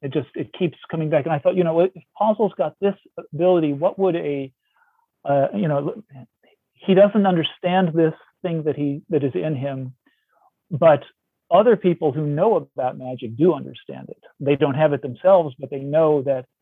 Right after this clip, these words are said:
with this gift, when it's working correctly,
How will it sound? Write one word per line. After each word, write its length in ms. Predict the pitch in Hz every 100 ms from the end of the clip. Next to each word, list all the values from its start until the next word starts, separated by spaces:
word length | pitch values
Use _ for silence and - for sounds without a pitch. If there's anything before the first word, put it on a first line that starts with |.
| _ _ _
with 160 | 139 127
this 180 | 170 175 151
gift, 320 | 175 175 - -
when 240 | 139 147
it's 140 | 135
working 500 | 147 151 - 143 139 - -
correctly, 680 | 147 156 180 - 117 107